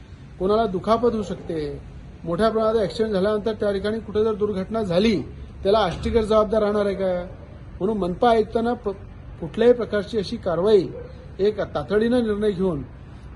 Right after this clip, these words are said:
कुठल्याही राजकीय पाठबळाला बळी पडून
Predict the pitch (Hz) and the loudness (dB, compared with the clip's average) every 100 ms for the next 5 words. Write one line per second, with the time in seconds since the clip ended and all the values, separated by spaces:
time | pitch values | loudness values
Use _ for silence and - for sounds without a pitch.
0 | - 175 214 233 240 214 180 - 208 226 | -10 -6 4 6 6 4 -2 -4 0 2
1 | 233 240 247 - - - 214 - - - | 4 2 0 -6 -16 -16 -16 -16 -16 -16
2 | - - - - 170 175 208 220 214 226 | -16 -16 -12 -2 -2 2 4 6 6 4
3 | 180 185 247 240 208 | 4 4 8 8 8